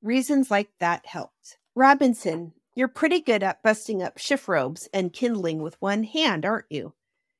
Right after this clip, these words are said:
"Yes, sir, I reckon so." "Strong enough to choke the breath out of a woman and sling her to the floor?"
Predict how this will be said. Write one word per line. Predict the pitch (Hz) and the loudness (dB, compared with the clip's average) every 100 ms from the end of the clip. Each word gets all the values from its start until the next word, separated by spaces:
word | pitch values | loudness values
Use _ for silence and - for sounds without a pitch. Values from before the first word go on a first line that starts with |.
| _ | _
"Yes, | - 196 - | -4 -4 -4
sir, | - 214 254 - | -2 0 0 -2
I | 190 | -4
reckon | 180 180 165 | -4 -4 -10
so." | 160 - 160 196 254 _ _ | -8 -8 -6 -6 -8 _ _
"Strong | - - 240 269 | -10 0 2 4
enough | 277 262 - | 4 2 0
to | 247 | -4
choke | - 233 226 - | -2 -2 -2 -6
the | |
breath | 180 170 214 226 | -4 0 0 2
out | 208 | 2
of | 190 175 | 2 -4
a | |
woman | 165 165 190 233 254 - | -4 -4 -2 0 -2 -4
and | 190 | -8
sling | 175 - 214 214 | -6 -4 -4 -2
her | 214 | -6
to | 208 185 | -6 -6
the | 175 | -6
floor?" | - 165 160 226 | -4 -4 -2 -4